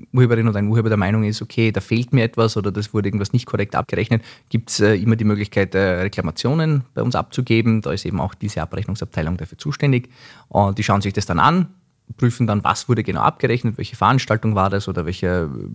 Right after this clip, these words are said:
welche Streaming-Plattform war das, wie viele Streams wurden da verzeichnet, was haben wir abgerechnet, gibt's da Unterschiede zu dem, was der Urheberin oder die Künstlerin vielleicht, äh, bei, von, von ihrem Label bekommen hat oder vom Digitalvertrieb bekommen hat, das schaut man sich alles an und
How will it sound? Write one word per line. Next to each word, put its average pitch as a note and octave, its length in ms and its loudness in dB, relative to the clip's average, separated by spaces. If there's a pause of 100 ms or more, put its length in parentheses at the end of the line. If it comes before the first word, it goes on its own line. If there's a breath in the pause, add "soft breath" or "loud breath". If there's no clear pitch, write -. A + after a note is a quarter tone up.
(120)
welche - 360 -6
Streaming-Plattform A#2+ 800 2
war G2 160 4
das, G2 240 -2
wie F#2+ 60 -8
viele E2+ 240 -6
Streams C3 400 0
wurden A2+ 240 0
da - 80 -4
verzeichnet, A2 640 -2
was - 100 -8
haben F2 140 -4
wir F#2 80 2
abgerechnet, G#2 580 -2 (600 loud breath)
gibt's - 180 -2
da G2 80 4
Unterschiede A2 440 0
zu A2 120 -2
dem, G#2+ 260 2
was G2+ 200 -2
der G2 240 0 (320)
Urheberin A2+ 440 4
oder G2 140 -4
die - 60 -10
Künstlerin G#2+ 480 0
vielleicht, F#2+ 420 -2 (240 loud breath)
äh, E2 160 0
bei, - 320 -2
von, F#2+ 320 0
von E2 380 -4
ihrem G#2 200 2
Label C#3 240 4
bekommen A2+ 460 0
hat F#2+ 220 0
oder E2 100 -6
vom E2 140 -8
Digitalvertrieb A2 680 -2
bekommen G2 360 -2
hat, - 180 -4
das - 80 -8
schaut - 180 -6
man F#2 60 -6
sich - 180 -10
alles E2+ 200 -2
an G#2 180 4 (520 loud breath)
und G#2 340 2